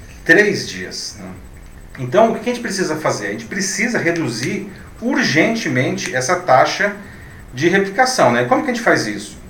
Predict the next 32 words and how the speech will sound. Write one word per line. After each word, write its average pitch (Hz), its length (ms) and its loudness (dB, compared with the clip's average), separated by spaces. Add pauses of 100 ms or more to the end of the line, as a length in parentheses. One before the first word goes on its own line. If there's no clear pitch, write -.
A 220 40 -10
gente - 140 -6
faz 117 200 0
isso 107 220 -8
reduzindo 143 460 -2
justamente 160 680 -2 (320)
o - 60 -6
contato, 226 800 6
ah, 117 460 6
social 175 800 4
entre 120 220 -4
as 123 80 -4
pessoas. 107 640 -8 (440)
Eu 123 80 -8
vou 214 280 4
mostrar 175 340 2
aqui 156 140 -2
outras 160 380 2
simulações 123 720 -2
matemáticas 117 540 0
que - 100 -10
vai, 135 180 0
vão 143 160 -4
deixar 156 380 0
bem 208 300 -2
claro 165 320 2
como 165 160 -2
que 156 100 -6
esse 151 100 -4
negócio 147 300 -6
funciona, 107 480 -6 (100)
tá? 98 160 -6